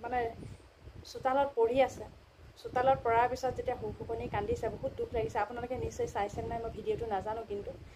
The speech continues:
কিন্তু মই ভিডিঅ'টো চাইছোঁ কাৰণে আপোনালোকৰ মাজলৈ শ্বেয়াৰ কৰিলোঁ। আৰু মই চাওঁতে যেতিয়া কান্দা শুনিছিলে, মোৰ ছোৱালীয়ে তেতিয়া সুধিছে, "মা, তুমি কি চাই আছা?" কিন্তু মোৰ দুখ লাগিলে, মই ক'ব নোৱাৰিলোঁ তাইক, আপোনালোকে গম পাইছে।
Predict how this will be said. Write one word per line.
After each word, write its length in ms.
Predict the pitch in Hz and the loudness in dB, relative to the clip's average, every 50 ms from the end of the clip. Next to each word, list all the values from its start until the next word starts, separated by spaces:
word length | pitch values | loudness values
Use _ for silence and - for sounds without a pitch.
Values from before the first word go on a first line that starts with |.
| - - - | -18 -16 -16
কিন্তু 260 | - - - - 262 | -14 -14 -12 -10 -2
মই 140 | 254 262 254 | 0 0 0
ভিডিঅ'টো 360 | 262 - 226 202 254 247 269 | 0 -2 -2 0 0 2 2
চাইছোঁ 380 | 262 - 247 233 240 240 269 233 | 0 4 4 4 4 4 2 0
কাৰণে 200 | 247 240 240 247 | 2 2 4 4
আপোনালোকৰ 460 | 233 233 233 220 220 226 220 233 233 | 2 2 0 -2 -2 -2 0 0 0
মাজলৈ 280 | 226 226 214 226 226 240 | 2 2 2 0 -2 -2
শ্বেয়াৰ 320 | - - 226 202 196 208 208 220 | -2 0 2 2 2 2 2 -2
কৰিলোঁ। 320 | 220 208 208 - - - - - - - - - - - | -4 -4 -6 -6 -10 -14 -16 -16 -18 -16 -14 -14 -6 -2
আৰু 260 | 208 226 233 247 247 240 | 2 2 2 2 0 0
মই 180 | - 240 247 262 | 2 4 4 4
চাওঁতে 340 | 262 269 233 233 233 254 262 269 | 4 2 0 2 2 2 0 0
যেতিয়া 340 | 262 - 226 214 - 240 247 | 0 -2 -4 -4 -4 -4 -4
কান্দা 280 | 240 240 220 208 220 233 247 | -2 0 0 2 2 0 0
শুনিছিলে, 340 | - 233 233 233 - 247 247 | -2 -4 -8 -8 -6 -6 -6
মোৰ 140 | 240 240 247 | -6 -6 -8
ছোৱালীয়ে 380 | - - 233 208 220 226 233 233 | -2 2 2 4 4 4 2 0
তেতিয়া 200 | - 226 233 226 | 0 -2 -2 -2
সুধিছে, 320 | - - - - - 233 | -4 -6 -10 -8 -6 -6
"মা, 180 | 220 220 220 233 | -4 -2 -4 -4
তুমি 180 | 262 - 269 | -4 -6 -10
কি 160 | 262 - 269 262 | -8 -8 -10 -10
চাই 280 | - - 247 208 202 | -2 2 4 6 6
আছা?" 200 | 196 202 - 226 185 - - - - - - - - - - - | 4 2 -2 -8 -12 -14 -14 -16 -16 -18 -18 -18 -18 -18 -14 -12
কিন্তু 180 | 233 233 254 | -8 -8 -6
মোৰ 180 | 240 233 233 240 233 | -6 -4 -4 -2 -2
দুখ 140 | 247 240 - - | -4 -4 2 2
লাগিলে, 220 | 254 233 247 247 | 2 2 4 2
মই 140 | 240 254 269 262 | 0 0 0 2
ক'ব 140 | - 220 208 233 247 | 2 4 4 4 4
নোৱাৰিলোঁ 420 | 247 240 233 226 233 233 240 233 | 4 2 2 2 2 0 -2 0
তাইক, 200 | - 233 226 226 | 0 0 0 0
আপোনালোকে 400 | 220 - - 226 220 202 220 233 | -2 -4 -2 -4 -4 -2 -2 -2
গম 140 | 220 214 214 - | -2 -4 -4 -2
পাইছে। 280 | 247 254 254 - - | -2 -4 -4 -4 -10